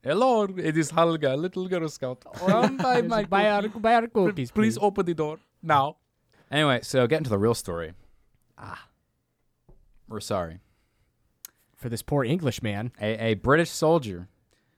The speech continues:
Speaker 1: uh, was fighting over there in Ukraine with the Foreign Legions, one of those fellows
Speaker 2: Yep.
Speaker 1: who
Speaker 2: Mm-hmm.
Speaker 1: decided he's gonna go on over there and, you know, get into someone else's business.
Speaker 2: Yep.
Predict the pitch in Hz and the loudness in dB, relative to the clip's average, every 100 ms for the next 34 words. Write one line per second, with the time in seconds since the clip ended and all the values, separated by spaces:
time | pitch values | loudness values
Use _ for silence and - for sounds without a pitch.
0 | _ _ 98 95 95 - - 131 127 123 | _ _ -4 -2 -2 -4 0 2 2 0
1 | 113 113 113 110 110 113 107 101 95 123 | 2 2 2 2 2 0 0 -2 -6 -2
2 | 120 110 107 107 107 101 101 101 98 - | 0 0 0 -2 -6 -8 -8 -8 -12 -12
3 | 104 104 104 98 - 101 160 - - 107 | -6 -2 -2 -4 -6 -8 -8 -12 -10 -8
4 | 98 101 - 98 110 107 107 104 104 107 | -6 -8 -10 -6 -2 0 0 -2 -4 -4
5 | 104 101 _ _ _ _ _ 104 90 98 | -8 -14 _ _ _ _ _ -16 -14 -16
6 | - - 117 113 110 117 117 139 147 120 | -18 -6 -4 -2 0 2 0 -2 -2 -2
7 | 127 151 - - | -2 -10 -6 -6